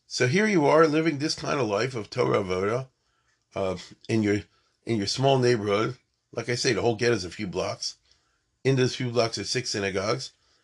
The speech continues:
plus a yeshiva gadol and a couple of yeshiva katanas, I think. That's a, or a couple of cheters, Italians type, type cheters. And there you have, and it's a very pretty area. If you've ever been in Modena,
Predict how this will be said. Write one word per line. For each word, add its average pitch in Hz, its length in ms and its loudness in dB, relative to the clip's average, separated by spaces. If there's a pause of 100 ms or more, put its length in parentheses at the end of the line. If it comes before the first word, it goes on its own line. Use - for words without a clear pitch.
(220)
plus - 280 -4
a - 20 -4
yeshiva 98 500 -2
gadol 131 380 0
and 117 100 0
a 98 40 -4
couple 120 320 -4
of 104 40 -2
yeshiva 101 360 -8
katanas, 98 500 -6
I - 60 -8
think. - 400 -10 (520)
That's - 180 -14
a, 85 40 -8
or 80 260 -6
a - 20 -6
couple 90 260 -4
of - 60 -12
cheters, 80 480 -6 (460)
Italians 104 560 0
type, 82 200 -8 (280)
type - 240 -10
cheters. 104 460 -4 (920)
And 143 140 2
there 214 140 6
you 226 120 4
have, 220 280 4
and 147 180 2
it's 110 80 -2
a 113 80 0
very 123 160 2
pretty 113 380 -2
area. 135 380 -2
If 90 120 -8
you've 92 140 -6
ever 101 160 -2
been 95 160 -2
in 90 60 -6
Modena, 104 440 -4